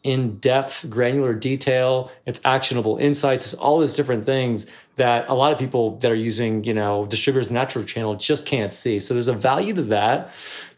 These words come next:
But then also, it's a super clean business model, right? They pay their bills on time, like you said. They pay 'em in full. I've heard horror stories of some of these distributors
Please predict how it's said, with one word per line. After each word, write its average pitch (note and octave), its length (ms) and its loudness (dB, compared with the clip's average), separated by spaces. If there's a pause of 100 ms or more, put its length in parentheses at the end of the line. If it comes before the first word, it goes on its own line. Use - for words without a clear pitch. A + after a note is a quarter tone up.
(120)
But D3+ 100 4
then D3+ 180 4
also, D3+ 680 4
it's C#3+ 160 2
a C3 120 2
super G3+ 520 0
clean A#2+ 320 -2
business A2+ 400 -2
model, F#2+ 240 -6
right? B2 340 0
They A#2+ 140 2
pay B2+ 200 0
their B2 140 2
bills A#2+ 260 2
on A#2+ 160 0
time, A#2 320 0
like A2 200 -2
you A#2 80 -2
said. A2+ 360 0
They G#2+ 120 -2
pay A#2+ 240 -2
'em A#2 100 0
in A#2 120 -2
full. A2 640 0 (540)
I've B2+ 160 -4
heard B2+ 180 -2
horror A#2+ 260 0
stories A#2+ 360 -2
of A2+ 60 -2
some B2 100 -2
of A#2 80 -2
these A2 80 -4
distributors A2 560 0